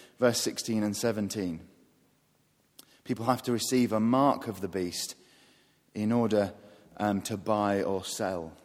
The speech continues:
That is, they have to look to the beast for their material needs. You have to look to the beast for health and for wealth, for prosperity, for their welfare.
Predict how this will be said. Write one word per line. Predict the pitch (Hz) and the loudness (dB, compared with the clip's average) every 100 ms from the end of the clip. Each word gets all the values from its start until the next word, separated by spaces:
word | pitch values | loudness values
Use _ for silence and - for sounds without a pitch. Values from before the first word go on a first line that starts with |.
| - _ _ | -20 _ _
That | 120 131 | -4 0
is, | 127 113 | 0 0
they | 127 | -6
have | 123 139 - | -6 -8 -4
to | |
look | 127 131 156 - - | -2 0 0 -2 -6
to | 151 | -4
the | 123 | -2
beast | 104 87 - - - - _ _ _ _ _ _ _ _ _ _ _ _ | -2 -4 -8 -10 -12 -20 _ _ _ _ _ _ _ _ _ _ _ _
for | - 101 | -12 -6
their | 104 104 | -2 -2
material | 107 - 175 160 139 113 104 - | -4 -4 0 4 4 2 -2 -6
needs. | 101 95 85 | -6 -6 -6
You | 113 | -8
have | 110 | -4
to | |
look | 135 139 | -4 -6
to | - | -8
the | 120 | -8
beast | 110 - - 120 117 - | -8 -14 -8 -4 -4 -6
for | - 110 - | -4 -4 -2
health | 135 110 - - - - - _ | -2 -2 -6 -14 -20 -20 -20 _
and | 107 104 | -8 -6
for | - 110 | -2 0
wealth, | 117 107 82 - - - _ _ _ _ _ | 2 2 -2 -10 -18 -20 _ _ _ _ _
for | - | -14
prosperity, | 104 - 104 - 110 110 104 92 90 - - _ - | -12 -10 -12 0 2 2 -2 -10 -12 -16 -20 _ -12
for | 117 | -2
their | 127 | 0
welfare. | 127 135 165 165 - 104 139 | 2 4 4 2 -4 -6 -6